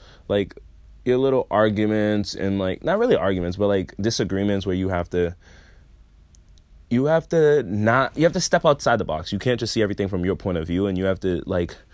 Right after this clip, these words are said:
the shoe on the other foot type of, like, s-, scenario type thing. That's really, like, how it goes a lot of the times. And then when you can see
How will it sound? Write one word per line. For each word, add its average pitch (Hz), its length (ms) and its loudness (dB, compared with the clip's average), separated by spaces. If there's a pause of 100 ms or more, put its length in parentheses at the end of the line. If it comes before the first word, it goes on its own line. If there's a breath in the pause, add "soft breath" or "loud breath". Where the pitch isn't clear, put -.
(1500 loud breath)
the 98 100 0
shoe 120 280 2
on 113 140 4
the 110 100 2
other 104 160 2
foot 107 240 0
type 113 260 0
of, 104 280 0 (260)
like, 92 280 0 (120)
s-, - 240 -16
scenario 110 560 0
type 110 260 0
thing. 117 200 0
That's 98 260 0
really, 101 260 0
like, 90 220 0
how 98 200 0
it 90 60 -4
goes 95 240 -2
a 110 60 0
lot 107 180 2
of 107 100 0
the 110 100 -2
times. 113 280 -2
And 90 140 -4
then 90 60 -2
when 90 100 -4
you 85 100 -4
can 98 200 -2
see 104 340 -2